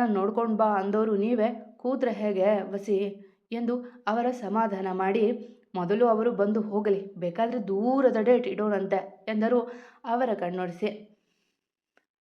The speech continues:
"ಆಯ್ತು" ಎಂದವರು ಮೇಲೆದ್ದು, "ಮಿಸ್ ಯು ಪರಿ,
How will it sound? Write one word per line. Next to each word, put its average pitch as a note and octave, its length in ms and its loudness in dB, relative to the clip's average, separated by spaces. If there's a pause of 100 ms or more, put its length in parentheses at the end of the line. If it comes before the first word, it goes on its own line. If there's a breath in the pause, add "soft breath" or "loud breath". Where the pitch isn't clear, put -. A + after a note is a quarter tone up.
(160)
"ಆಯ್ತು" A#3+ 720 2
ಎಂದವರು A#3 460 4
ಮೇಲೆದ್ದು, A3 480 6 (480)
"ಮಿಸ್ G#3 340 -2
ಯು C4+ 100 2
ಪರಿ, G#3+ 260 4